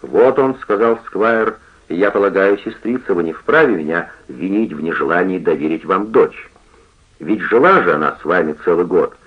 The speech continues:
а то и больше, так что я её и в глаза не видел». «И как было бы для неё хорошо», отвечала миссис Вестерн, «если бы она жила у меня всегда. Под моим присмотром с ней не случилось бы ничего подобного.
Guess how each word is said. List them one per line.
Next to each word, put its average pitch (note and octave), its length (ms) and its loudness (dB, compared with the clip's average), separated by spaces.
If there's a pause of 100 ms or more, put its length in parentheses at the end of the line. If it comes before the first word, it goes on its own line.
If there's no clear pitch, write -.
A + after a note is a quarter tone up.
(140)
а D#2+ 80 -4
то F#2 80 0
и F2+ 100 2
больше, G2 400 2
так D#2 220 -2
что - 120 -8
я D2+ 200 0
её E2 320 0 (160)
и F2 80 -2
в D2 80 -10
глаза E2+ 380 0
не D3+ 140 2
видел». B1+ 380 -8 (1400)
«И A#2 100 -2
как G#3+ 280 2
было D#3+ 240 4
бы C3+ 120 2
для G2+ 200 -2
неё G2 260 2
хорошо», E3+ 680 -2 (100)
отвечала D#2 460 -4
миссис D2 400 -8
Вестерн, C2+ 560 -6 (320)
«если D#2+ 260 -6
бы E2+ 100 0
она E2+ 160 -2
жила E2 240 0
у F2 60 2
меня F#2 260 -4 (100)
всегда. - 460 -6 (840)
Под G3+ 160 0
моим D3+ 240 2
присмотром D#3+ 640 0
с - 120 -20
ней C#3+ 180 2
не C#3+ 140 0
случилось D3+ 580 -2
бы B2 160 -4
ничего B2 640 0
подобного. A#1+ 680 -4